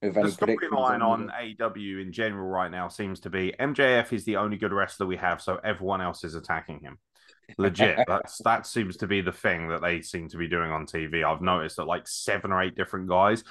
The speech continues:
Speaker 2: are challenging him for the title or beating him up every week. It's ridiculous. Like, it's, it's actually out of hand now.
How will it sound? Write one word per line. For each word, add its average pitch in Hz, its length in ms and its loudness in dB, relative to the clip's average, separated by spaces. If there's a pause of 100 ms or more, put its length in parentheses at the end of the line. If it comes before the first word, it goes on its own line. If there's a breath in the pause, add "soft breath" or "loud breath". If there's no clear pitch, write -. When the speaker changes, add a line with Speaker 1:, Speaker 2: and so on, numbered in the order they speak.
(160 loud breath)
Speaker 2:
are - 60 0
challenging 90 600 0
him 87 200 -4
for 87 120 -4
the 78 100 -8
title 85 380 2
or 80 200 -4
beating 82 380 -6
him 82 120 -6
up 82 320 -2
every 85 360 -4
week. 73 240 -10 (560)
It's 80 240 -8
ridiculous. - 840 -10 (100)
Like, 80 200 -2
it's, - 320 -8
it's - 240 -10
actually - 400 -2
out 82 160 4
of - 60 -8
hand 90 340 -4
now. 95 240 2